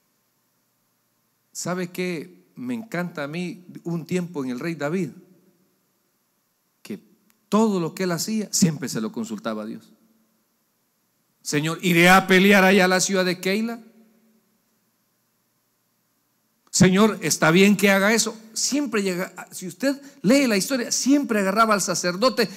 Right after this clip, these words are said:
"Mira, consultame a Dios, porque yo quiero, quiero hacer su voluntad, no la mía". El rey David le caracterizaba esa consulta.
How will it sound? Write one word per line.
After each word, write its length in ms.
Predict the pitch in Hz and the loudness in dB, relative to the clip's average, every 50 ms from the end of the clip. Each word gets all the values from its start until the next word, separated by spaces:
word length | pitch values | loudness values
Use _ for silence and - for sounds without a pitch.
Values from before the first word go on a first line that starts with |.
| - - | -12 -4
"Mira, 260 | - 190 226 233 - - | -2 -2 -2 -2 -2 -2
consultame 600 | 196 208 180 - 208 180 - 240 247 240 240 240 | -2 0 0 0 -2 -2 0 0 0 2 2 0
a 60 | 233 | 2
Dios, 320 | 233 254 277 277 - - - - - - - - | 2 4 4 4 2 2 -2 -8 -20 -16 -6 -4
porque 220 | 196 170 - 170 | -4 -2 2 2
yo 120 | 180 175 175 | 2 2 4
quiero, 460 | - 240 262 277 277 262 - - - - - _ _ _ _ _ _ | 2 2 4 4 2 2 0 -10 -20 -20 -20 _ _ _ _ _ _
quiero 220 | - - 147 160 170 | -16 -12 -10 -8 -8
hacer 220 | 147 - 180 170 | -6 -6 -6 -6
su 120 | - 180 | -6 -4
voluntad, 380 | 156 147 131 127 127 123 160 165 | -4 -4 -4 -6 -6 -8 -10 -10
no 100 | 165 156 | -8 -8
la 120 | 139 135 | -8 -8
mía". 280 | 147 175 165 117 90 87 - - - _ _ _ _ _ _ _ _ _ _ _ _ _ _ _ _ _ _ _ _ _ _ _ _ _ _ _ _ _ _ _ _ _ _ _ _ _ _ _ _ _ _ _ _ _ _ _ _ _ _ _ | -6 -6 -6 -6 -8 -12 -18 -20 -20 _ _ _ _ _ _ _ _ _ _ _ _ _ _ _ _ _ _ _ _ _ _ _ _ _ _ _ _ _ _ _ _ _ _ _ _ _ _ _ _ _ _ _ _ _ _ _ _ _ _ _
El 140 | - 107 107 | -10 -8 -4
rey 240 | 123 147 170 180 190 | 0 2 2 2 2
David 240 | 165 160 160 190 | 2 0 0 0
le 120 | 196 185 - | 0 -2 -2
caracterizaba 640 | - 156 151 147 147 - 143 139 135 - 180 175 180 | -2 -2 -2 -2 -2 -2 -4 -4 -2 -2 -4 -4 -2
esa 240 | 170 - 165 160 170 | -4 -4 -6 -8 -10
consulta. 600 | - 156 156 147 190 185 175 170 165 135 - - | -10 -10 -6 -4 -2 -2 -2 -4 -6 -10 -10 -12